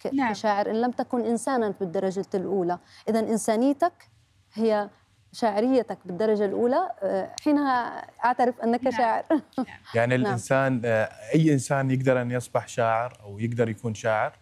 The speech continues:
Speaker 2: آه، لا، هي موهبة بال-، يعني
Speaker 3: أوه.
Speaker 2: بالدرجة الأولى هي موهبة، لكن، آه، بعد ذلك تصقل من خلال، آه، الممارسة، من خلال،
Speaker 3: ما تشوفين
Speaker 2: آه،
Speaker 3: مروى أن
Speaker 2: تطور هذه
Speaker 3: الأحاسيس
Speaker 2: الموهبة.
Speaker 3: أستاذة همسة ممكن تصنع من الشخص أنه يكتب
Speaker 1: فعلًا.
Speaker 3: بيت أو بيتين؟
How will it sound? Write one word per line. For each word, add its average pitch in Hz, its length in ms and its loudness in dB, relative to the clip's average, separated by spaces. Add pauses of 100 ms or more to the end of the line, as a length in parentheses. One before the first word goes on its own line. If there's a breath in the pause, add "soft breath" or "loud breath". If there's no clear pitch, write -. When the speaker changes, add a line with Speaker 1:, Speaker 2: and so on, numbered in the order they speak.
(280)
Speaker 2:
آه، 285 200 0 (340)
لا، 285 380 0
هي 339 140 4
موهبة 269 460 2 (240)
بال-، 196 160 -6 (100)
يعني 185 160 0
Speaker 3:
أوه. 202 60 -2
Speaker 2:
بالدرجة 254 360 0
الأولى 285 220 0
هي 240 160 0
موهبة، 233 480 0 (460 soft breath)
لكن، 320 600 2
آه، 311 160 2
بعد 311 240 -2
ذلك 320 320 2
تصقل 330 580 -2
من 285 120 0
خلال، 269 480 0
آه، 240 300 0
الممارسة، 240 720 0
من 240 160 -2
خلال، 247 480 0
Speaker 3:
ما 131 60 -2
تشوفين 139 420 0
Speaker 2:
آه، 135 60 0
Speaker 3:
مروى 135 260 2
أن - 80 2
Speaker 2:
تطور 247 140 2
هذه 226 200 0
Speaker 3:
الأحاسيس 131 440 0
Speaker 2:
الموهبة. - 160 -10
Speaker 3:
أستاذة 120 460 -2
همسة 117 260 -2
ممكن 117 460 -4
تصنع 127 400 -2
من 117 200 -6
الشخص 131 400 -2
أنه 120 120 -2
يكتب 131 320 0
Speaker 1:
فعلًا. 233 260 -4 (180)
Speaker 3:
بيت 135 280 2
أو 120 120 4
بيتين؟ 120 440 0